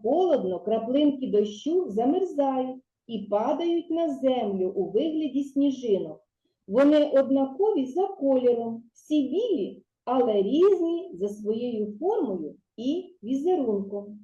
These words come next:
Заметілі, подивіться, це явище, коли вітер переносить сніг над землею. На Україні заметілі мають такі назви: завія,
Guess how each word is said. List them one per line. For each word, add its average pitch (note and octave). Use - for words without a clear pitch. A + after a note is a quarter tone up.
Заметілі, C#4
подивіться, C#4+
це C4+
явище, B3+
коли A#3+
вітер C#4
переносить C4+
сніг F4
над A3+
землею. B3
На B3
Україні B3
заметілі G#3+
мають A3
такі D#4
назви: G3+
завія, B3